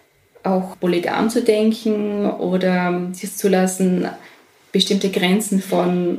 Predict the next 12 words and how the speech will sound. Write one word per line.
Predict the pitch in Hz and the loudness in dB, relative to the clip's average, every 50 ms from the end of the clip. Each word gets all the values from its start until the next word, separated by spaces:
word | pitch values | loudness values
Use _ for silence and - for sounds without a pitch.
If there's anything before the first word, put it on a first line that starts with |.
| - - | -6 -12
von | - - - - 185 185 | -16 -8 -2 0 0 0
Formen | - 180 170 180 185 190 185 185 | 2 2 2 2 4 4 4 2
des | 175 175 180 180 - - - - - - _ - - _ _ _ | 2 0 -2 -4 -6 -10 -12 -12 -16 -20 _ -20 -20 _ _ _
Zusammenlebens, | - - 185 - 185 180 185 196 196 185 170 170 170 170 180 175 180 185 185 - - - - - - - | -16 -12 -6 -2 0 2 4 4 4 4 4 4 4 2 2 0 -2 -2 -4 -6 -10 -14 -16 -20 -10 -6
ähm, | 180 175 175 175 175 185 | -4 -2 0 0 0 0
herauszufordern. | 190 180 170 160 196 190 - - 185 - - 180 180 180 190 196 208 208 - - - - - - - - - - _ _ _ _ | 0 0 2 0 0 -2 -4 -8 -8 -6 -4 -2 -2 -2 -2 -2 -4 -6 -10 -14 -18 -18 -20 -20 -20 -20 -20 -20 _ _ _ _
Und | - 196 202 202 202 196 196 196 190 - - - - - _ _ _ _ _ _ _ _ _ _ _ _ _ | -2 2 2 4 4 4 4 2 0 -4 -8 -12 -16 -20 _ _ _ _ _ _ _ _ _ _ _ _ _
ja, | 202 208 208 208 | 2 2 2 2
ich | 208 | 2
glaube, | 208 208 196 190 196 208 | 2 2 2 4 4 4
ich, | 214 214 - - - - - | 4 2 0 -4 -10 -8 -4
ich, | - 202 202 196 - - - - | -4 -4 -4 -6 -8 -12 -14 -16